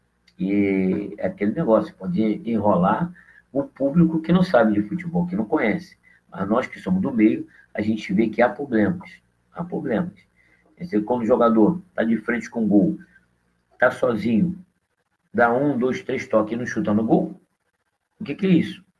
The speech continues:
Isso não é mais futebol. Entendeu? Não é lógico, não é lógico. Isso aí já é outra coisa. É, não gostei do jogo contra o Paraguai. Eu retiro aqui os elogios do jogo contra o Peru.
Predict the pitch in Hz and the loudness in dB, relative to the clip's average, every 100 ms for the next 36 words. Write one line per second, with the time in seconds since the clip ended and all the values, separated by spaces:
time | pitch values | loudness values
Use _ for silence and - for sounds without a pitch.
0 | _ _ - 170 165 233 - - 180 175 | _ _ 2 4 4 0 -2 -4 0 0
1 | - - - _ _ _ _ _ 90 110 | 0 -12 -20 _ _ _ _ _ -4 -2
2 | 104 120 110 98 87 - - 107 95 87 | 0 0 2 2 0 -6 -6 -4 -2 -6
3 | - _ _ _ 85 101 117 101 101 104 | -12 _ _ _ -6 -4 -4 -4 -2 -2
4 | - - - - 175 - _ _ _ _ | -4 -8 -8 -6 -6 -8 _ _ _ _
5 | _ - - _ _ _ _ _ _ - | _ -20 -20 _ _ _ _ _ _ -20
6 | - _ _ _ _ _ _ _ _ 117 | -20 _ _ _ _ _ _ _ _ 2
7 | 120 117 117 113 113 110 110 101 110 139 | 4 4 4 4 4 6 4 0 0 4
8 | 156 123 - 107 107 107 101 98 101 - | 4 4 -2 2 2 2 0 -2 -6 -4
9 | 98 95 92 101 117 - - - - - | -2 -2 -2 -2 -4 -8 -18 -20 -20 -20
10 | _ _ _ - 110 110 107 101 98 95 | _ _ _ -2 2 4 4 4 0 -4
11 | 87 113 104 135 123 107 - 113 110 107 | -4 -4 -6 -6 -4 -4 -4 -4 0 2
12 | 101 90 107 95 95 101 - 95 90 - | 2 2 2 2 2 2 2 -4 -6 -2
13 | 92 87 104 - | 0 0 -2 -4